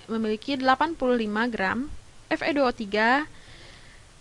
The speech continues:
Jadi, berapa banyak A L yang dibutuhkan agar reaksi ini dapat bereaksi? Nah, di sini persamaan dapat dilihat,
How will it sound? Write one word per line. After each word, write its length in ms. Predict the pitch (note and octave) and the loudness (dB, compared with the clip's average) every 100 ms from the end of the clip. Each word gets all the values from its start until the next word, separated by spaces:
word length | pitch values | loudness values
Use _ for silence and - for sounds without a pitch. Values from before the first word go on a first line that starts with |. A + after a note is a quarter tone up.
| - - | -20 6
Jadi, 240 | D#4+ F#4 | 12 12
berapa 240 | F#4 F4 E4 | 12 10 10
banyak 320 | D4+ F4+ - | 8 6 4
A 160 | C4+ - | 2 4
L 240 | C4+ D4 D4+ | 6 6 6
yang 280 | B3 C4+ | 4 4
dibutuhkan 760 | B3+ A3 A#3 B3 - D4+ B3+ G3+ | 2 2 2 2 4 6 6 4
agar 320 | G#3 G#3+ B3 G#3+ | -2 2 2 2
reaksi 200 | - A3+ | 0 0
ini 120 | B3+ | 2
dapat 160 | A#3+ | 2
bereaksi? 640 | A3+ G#3 G3 - A#3+ F#3+ G3+ - | 0 -2 -2 -4 -4 -4 -8 -8
Nah, 320 | G#3 - - | -4 -2 -2
di 80 | G#3 | -4
sini 520 | A3 A#3 B3 E4 G#4 G#4 | 0 2 2 4 4 6
persamaan 560 | - F4 D4 C4+ E4 | 4 4 4 4 6
dapat 320 | F#4 - D4 | 4 4 2
dilihat, 360 | B3+ A3+ G#3 | 0 0 0